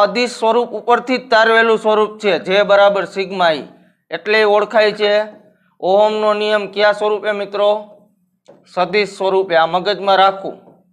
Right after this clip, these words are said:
અહીંયા તો ડાયરેક્ટ પૂછ્યું છે, પણ તમને પરીક્ષામાં એવું કહી શકે કે અદિશ સ્વરૂપ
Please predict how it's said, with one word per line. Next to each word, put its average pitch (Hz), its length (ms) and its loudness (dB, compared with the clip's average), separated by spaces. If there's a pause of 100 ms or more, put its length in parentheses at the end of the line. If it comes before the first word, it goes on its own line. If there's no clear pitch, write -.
(120)
અહીંયા 190 260 -2
તો 202 100 0
ડાયરેક્ટ 214 400 0
પૂછ્યું 220 360 -4
છે, 214 160 2
પણ 185 200 -2
તમને 190 300 -2
પરીક્ષામાં 196 500 -2
એવું 202 220 0
કહી 208 200 0
શકે 165 240 -8 (680)
કે 139 120 -8
અદિશ 175 320 -2
સ્વરૂપ 196 320 0